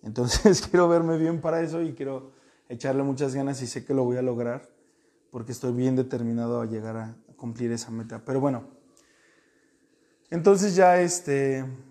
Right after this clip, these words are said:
pues, la mesera puso los videos, vimos cómo más o menos fue la situación, hubo ahí, pues, muchas lagunas también en el video, hasta que me meto desde otro celular en mi cuenta de mi teléfono y vemos hasta dónde nos lleva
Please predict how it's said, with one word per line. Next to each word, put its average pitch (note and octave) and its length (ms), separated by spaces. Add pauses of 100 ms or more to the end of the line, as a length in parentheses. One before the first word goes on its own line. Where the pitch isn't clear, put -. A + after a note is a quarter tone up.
(160)
pues, B2+ 120
la C3+ 100
mesera C3+ 400
puso C#3+ 260
los C3+ 180
videos, D3+ 580
vimos C3 360
cómo C3+ 260
más C3 240
o C3 60
menos C3+ 280
fue C3+ 140
la C3+ 80
situación, D#3 840
hubo C3 220
ahí, B2+ 560
pues, - 120
muchas B2 340
lagunas B2 400
también B2 280
en B2+ 100
el B2+ 100
video, D3 340 (800)
hasta C3 260
que C3+ 100
me C3 120
meto C#3+ 560
desde B2+ 300
otro C3 260
celular D3 720
en B2 160
mi A#2+ 100
cuenta C3+ 380
de C3 80
mi C3+ 120
teléfono C#3 580
y A#2+ 100
vemos B2 340
hasta A#2+ 220
dónde B2 240
nos A#2+ 180
lleva A#2+ 380